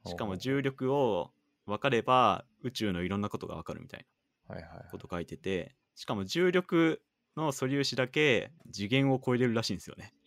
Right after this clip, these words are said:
Speaker 1: へー。
Speaker 2: はい。
Speaker 1: あ、なんかそれインターステラーじゃないですか。<laughs>
Speaker 2: まさに、そうだと思います。
Speaker 1: <laughs> インターステラーっすね、完全に。な-、やっぱその辺が好きなんでしょうね。
Speaker 2: はい。ああいうの多分、
Speaker 1: あの、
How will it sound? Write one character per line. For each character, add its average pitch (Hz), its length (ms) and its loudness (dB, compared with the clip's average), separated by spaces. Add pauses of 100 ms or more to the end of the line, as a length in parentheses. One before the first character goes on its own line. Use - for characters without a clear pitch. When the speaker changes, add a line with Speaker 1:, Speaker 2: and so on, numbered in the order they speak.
(640)
Speaker 1:
へ 85 800 -4
ー。 - 320 -20
Speaker 2:
は 78 40 -10
い。 - 120 -18 (340)
Speaker 1:
あ、 113 120 2
な 123 180 8
ん 147 60 4
か 147 120 10
そ 131 160 6
れ 127 140 6
イ 147 60 2
ン 151 100 -2
タ 156 120 10
ー - 40 4
ス 151 40 -14
テ 139 120 2
ラ 120 100 8
ー - 20 2
じ 87 80 2
ゃ - 20 0
な 80 60 -2
い - 20 -6
で 76 40 -8
す - 60 -20
か。 90 160 -12 (340)
<laughs> 139 300 0
Speaker 2:
ま 135 100 2
さ 113 140 0
に、 82 220 -6 (1160)
そ - 140 -6
う - 20 0
だ 82 80 -6
と 85 80 -10
思 82 100 -10
い 82 40 -16
ま - 100 -20
す。 - 260 -18 (340)
Speaker 1:
<laughs> - 400 -18
イ 131 80 -8
ン 131 120 -10
タ 135 100 0
ー 127 80 4
ス - 100 -10
テ 117 100 0
ラ 87 80 4
ー - 40 -2
っ - 20 -6
す - 140 -12
ね、 80 140 -8
完 87 240 -4
全 80 140 -6
に。 87 100 -8
な-、 101 100 2
や 123 60 8
っ 139 40 4
ぱ 117 100 2
そ - 140 -2
の 208 80 4
辺 226 180 4
が 214 80 4
好 - 100 -10
き 320 100 -8
な 294 140 0
ん 107 60 -2
で 92 80 -2
し - 120 -12
ょ - 120 -10
う 104 40 -6
ね。 135 220 0 (340)
Speaker 2:
は 82 220 -12
い。 80 120 -14
あ 107 120 -4
あ 120 80 0
い 139 80 0
う 127 40 -2
の 90 120 -2
多 113 120 -6
分、 87 140 -4
Speaker 1:
あ 85 100 -2
の、 82 380 -8